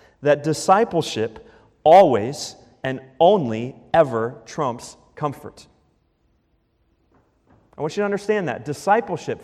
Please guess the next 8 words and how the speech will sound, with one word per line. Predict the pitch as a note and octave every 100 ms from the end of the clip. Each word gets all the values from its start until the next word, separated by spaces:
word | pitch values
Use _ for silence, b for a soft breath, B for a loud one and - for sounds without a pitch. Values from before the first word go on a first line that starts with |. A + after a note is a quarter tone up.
| -
following | F3 G#3 A3+ A3 G3
Jesus, | D3 G#3+ D#3+ A2+ - - b b
always | D3 G#3 A#3 C#3+ A2 C3+
and | C#3 -
only | G3+ A#3+ A3+ A3
ever | G3+ D#3 C#3
trumps | G#3 - G3 C#3 - - b b
comfort, | A3+ B3+ - -